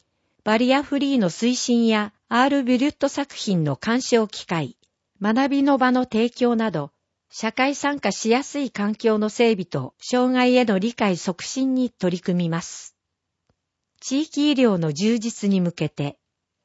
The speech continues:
新私立総合病院建設事業、四十九億千七百四十五万円、ほか、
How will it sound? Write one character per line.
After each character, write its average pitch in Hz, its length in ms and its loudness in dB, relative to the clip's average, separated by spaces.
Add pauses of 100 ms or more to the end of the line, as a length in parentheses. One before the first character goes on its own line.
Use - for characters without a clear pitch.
(320)
新 262 340 -2
私 - 200 -4
立 277 220 -2
総 269 320 4
合 269 280 4
病 247 260 6
院 165 140 0
建 220 280 0
設 208 340 -6
事 175 180 -4
業、 127 320 -2 (300)
四 285 300 4
十 226 220 -2
九 226 300 2
億 170 340 -2
千 262 320 -2
七 220 260 2
百 208 260 -2
四 220 280 4
十 160 280 -2
五 151 160 -2
万 180 260 0
円、 165 300 -4 (240)
ほ - 160 -8
か、 - 280 -8